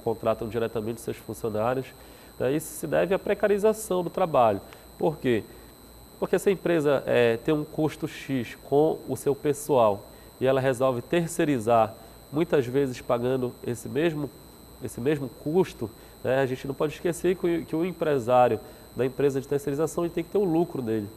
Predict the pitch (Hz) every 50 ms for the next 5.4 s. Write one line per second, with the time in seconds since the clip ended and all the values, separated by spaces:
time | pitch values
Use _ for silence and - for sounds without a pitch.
0 | - - - 113 127 - - - - - - - - - - - - - - -
1 | - 123 - - 165 165 170 175 175 170 170 - 185 185 180 160 160 175 202 190
2 | 202 180 190 190 214 202 - - 202 202 208 202 190 196 208 220 240 202 180 160
3 | 139 131 - - - - - - - 120 131 143 135 131 151 190 190 190 202 170
4 | 175 170 160 175 196 196 196 196 165 - - 160 147 139 - 147 135 139 143 143
5 | 139 120 117 143 151 160 160